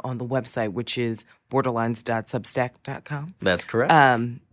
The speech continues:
Speaker 1: that is borderlines dot substack dot com. Um, so when, right now, it seems as though when,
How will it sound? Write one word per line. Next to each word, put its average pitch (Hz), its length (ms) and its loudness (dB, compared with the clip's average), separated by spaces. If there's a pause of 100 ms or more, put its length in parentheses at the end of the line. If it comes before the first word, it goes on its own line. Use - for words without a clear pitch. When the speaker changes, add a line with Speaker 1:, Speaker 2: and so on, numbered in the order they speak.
Speaker 1:
that 123 160 2
is 110 180 -2
borderlines 117 640 -2
dot 107 260 -6
substack 101 640 -10
dot 82 220 -8
com. 87 240 -6 (420)
Um, 190 340 8 (220)
so 226 220 6
when, 208 380 2 (380)
right 262 180 6
now, 254 220 4
it - 180 -2
seems 247 460 -2
as 170 120 -2
though 156 220 4
when, 143 420 0